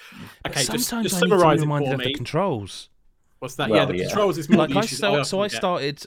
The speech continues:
Speaker 1: I, I, I started playing Horizon Zero Dawn 'cause I'd never done the D L C. We've talked about this on the pod. And I just booted it up and I platinumed that game and I was like,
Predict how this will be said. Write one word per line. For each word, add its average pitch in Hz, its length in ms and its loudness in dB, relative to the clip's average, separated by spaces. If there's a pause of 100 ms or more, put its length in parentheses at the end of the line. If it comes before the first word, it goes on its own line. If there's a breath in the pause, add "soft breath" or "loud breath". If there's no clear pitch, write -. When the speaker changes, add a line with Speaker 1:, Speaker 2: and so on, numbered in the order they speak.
Speaker 1:
I, 147 120 -6
I, 127 240 -14 (180)
I - 100 -12
started 120 240 -10
playing 123 180 -6
Horizon 120 400 -4
Zero 117 220 -2
Dawn 120 220 -4
'cause 107 100 -12
I'd 101 80 -12
never 120 160 -4
done 113 120 -2
the 104 60 -6
D 104 140 -6
L 98 80 -6
C. 98 180 -8
We've 95 100 -8
talked - 180 -10
about 90 120 -8
this - 140 -16
on 92 40 -12
the 90 60 -12
pod. 87 240 -6 (300 loud breath)
And 113 80 -2
I 170 60 0
just 156 100 -8
booted 165 180 -2
it 135 80 -2
up 139 180 -2
and 120 80 -6
I 127 40 -4
platinumed 127 380 -4
that 101 120 -6
game 104 120 -2
and 104 80 -6
I - 20 -6
was 104 80 -12
like, 101 180 -4